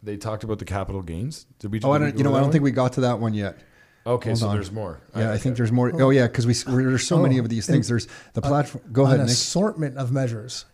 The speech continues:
Speaker 3: aimed
Speaker 2: Yeah.
Speaker 3: at curbing <laughs> speculation.
Speaker 2: Yeah.
Speaker 3: Basically,
Speaker 2: Deterring
Speaker 3: there's
Speaker 2: rent.
Speaker 3: a dartboard, and they're just gonna try to s-,
Speaker 2: Yeah,
Speaker 3: see
Speaker 2: what's
Speaker 3: if
Speaker 2: this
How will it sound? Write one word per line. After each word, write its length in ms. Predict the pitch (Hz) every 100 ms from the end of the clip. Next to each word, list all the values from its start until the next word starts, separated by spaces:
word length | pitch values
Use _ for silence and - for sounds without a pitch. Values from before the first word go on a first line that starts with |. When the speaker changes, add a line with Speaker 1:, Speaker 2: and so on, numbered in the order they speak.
| -
Speaker 3:
aimed 260 | 156 165 170
Speaker 2:
Yeah. 60 | 151
Speaker 3:
at 80 |
curbing 380 | - 165 139 147
<laughs> 100 | -
speculation. 640 | 156 - 139 175 - 131 127 - -
Speaker 2:
Yeah. 220 | 113 117
Speaker 3:
Basically, 420 | 107 214 220 170 170
Speaker 2:
Deterring 460 | - 143 160 170
Speaker 3:
there's 160 | 180 202
Speaker 2:
rent. 120 | 175
Speaker 3:
a 40 |
dartboard, 440 | 170 170 160 160 175
and 80 | 156
they're 120 | 156
just 180 | 180 170
gonna 160 | 160
try 160 | 156 156
to 80 | 156
s-, 340 | 156 - -
Speaker 2:
Yeah, 100 | 185
Speaker 3:
see 80 | 165
Speaker 2:
what's 140 |
Speaker 3:
if 60 |
Speaker 2:
this 0 | 233